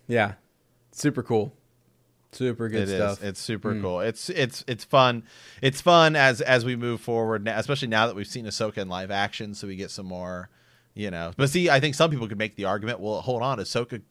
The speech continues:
Speaker 2: Ahsoka loses a lightsaber to, to Morgan Elsbeth, and she's not even a Jedi. So,
Speaker 1: I know.
Speaker 2: I mean, what's the,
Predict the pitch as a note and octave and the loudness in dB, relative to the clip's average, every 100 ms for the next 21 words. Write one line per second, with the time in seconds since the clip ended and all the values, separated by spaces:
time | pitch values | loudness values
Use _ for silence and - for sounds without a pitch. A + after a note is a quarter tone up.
0 | - - C3+ B2+ G2 F#2 _ _ _ _ | -10 -4 -4 -2 -2 -4 _ _ _ _
1 | _ G2+ A2+ B2+ G#2 F#2+ G#2 A#2 - A#2+ | _ -6 -2 0 0 0 0 0 -2 -4
2 | A#2 B2 - G2+ - - _ A2+ F#2+ F#2+ | -4 -8 -8 -8 -8 -14 _ -8 -6 -4
3 | A2 G2+ F#2+ A#2 D3+ C#3+ G2+ A2+ G#2 F#2 | -4 -2 -4 -2 -2 -4 -4 -4 -6 -12
4 | F#2 - - D3+ C#3+ D3+ D#3 E3 C#3 G3+ | -16 -12 -8 -6 -6 -6 -6 -8 -2 0
5 | A3+ A2+ - - - E3 - G#2+ D3+ D#3 | 0 -2 -8 -8 0 4 6 6 4 2
6 | D#3 D#3+ E3+ - F3+ | 0 0 0 4 2